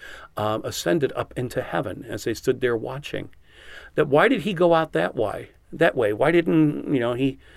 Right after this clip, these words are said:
uh, just disappear in a wisp of smoke or,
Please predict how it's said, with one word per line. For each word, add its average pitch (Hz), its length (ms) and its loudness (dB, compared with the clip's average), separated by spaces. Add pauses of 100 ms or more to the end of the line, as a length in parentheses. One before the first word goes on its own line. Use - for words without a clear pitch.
(260)
uh, 120 200 0
just 113 480 0
disappear 135 720 0
in 110 260 -6
a 104 320 -6
wisp 120 380 -6
of - 80 0
smoke 139 580 0
or, 101 300 0